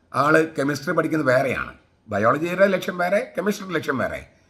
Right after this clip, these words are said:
ഇത് രണ്ടുമായിരിക്കണമെന്നില്ല മാത്തമാറ്റിക്സ്, ഗണിതശാസ്ത്രം. ഓരോ ശാസ്ത്രത്തിനും അതിൻ്റേതായ, ആ,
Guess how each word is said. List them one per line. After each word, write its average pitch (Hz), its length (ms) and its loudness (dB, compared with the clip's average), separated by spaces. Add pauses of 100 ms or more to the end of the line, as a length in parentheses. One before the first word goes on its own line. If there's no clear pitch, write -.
(160)
ഇത് 139 140 -2
രണ്ടുമായിരിക്കണമെന്നില്ല 180 920 2
മാത്തമാറ്റിക്സ്, 110 680 -2 (140)
ഗണിതശാസ്ത്രം. 98 720 -4 (640)
ഓരോ 220 380 4
ശാസ്ത്രത്തിനും 151 640 -4
അതിൻ്റേതായ, 127 560 -2 (760)
ആ, 95 60 -12